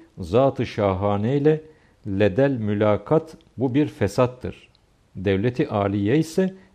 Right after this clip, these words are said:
bir nazik hal ve mevkide bulunuyor. Bunda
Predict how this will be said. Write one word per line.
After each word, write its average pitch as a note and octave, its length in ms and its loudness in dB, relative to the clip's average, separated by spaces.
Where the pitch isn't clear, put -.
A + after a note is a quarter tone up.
bir B2 380 -2
nazik G#2 420 0
hal D3+ 320 0
ve A#2+ 80 2
mevkide G#2+ 720 0
bulunuyor. E2+ 520 -4
Bunda A#2 340 -2